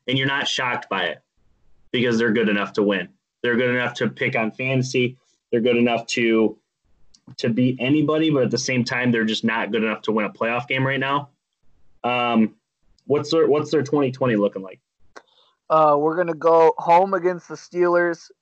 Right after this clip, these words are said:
Speaker 2: at Chicago, home against the forty-niners, at the Rams, at Dallas. And I'd like to start a little bit by saying I agree with you. I think the Giants are a team on the rise.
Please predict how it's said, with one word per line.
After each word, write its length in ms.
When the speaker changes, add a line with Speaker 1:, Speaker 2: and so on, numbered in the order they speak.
Speaker 2:
at 220
Chicago, 1000
home 280
against 300
the 100
forty-niners, 1000
at 360
the 100
Rams, 580
at 280
Dallas. 520
And 360
I'd 160
like 160
to 100
start 460
a 80
little 240
bit 200
by 120
saying 260
I 100
agree 300
with 160
you. 380
I 120
think 200
the 80
Giants 480
are 220
a 60
team 280
on 120
the 80
rise. 480